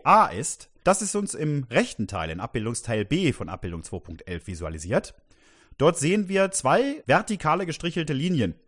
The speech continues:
Diese Linien geben uns Mittelwerte an. Die linke Linie, das ist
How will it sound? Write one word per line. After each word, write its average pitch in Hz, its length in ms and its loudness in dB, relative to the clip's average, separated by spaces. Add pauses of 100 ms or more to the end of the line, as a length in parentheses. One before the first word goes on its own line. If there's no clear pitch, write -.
(300)
Diese 113 140 -4
Linien 170 340 -2
geben 151 220 -2
uns 139 160 -2
Mittelwerte 110 560 0
an. 85 180 -10 (400)
Die 107 100 -6
linke 226 320 0
Linie, 214 440 0
das 139 160 -2
ist - 240 -6